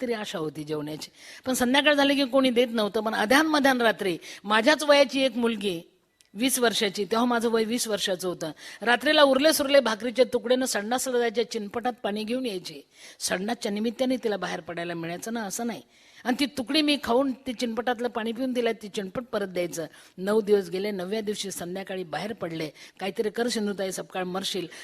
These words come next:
आपली वेदना आपल्याला वेद शिकवते. मी उठले,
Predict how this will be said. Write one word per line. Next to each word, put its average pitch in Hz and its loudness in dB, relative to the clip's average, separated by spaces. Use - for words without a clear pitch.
आपली 302 0
वेदना 214 2
आपल्याला 220 -2
वेद 190 2
शिकवते. - -12
मी 254 6
उठले, 220 4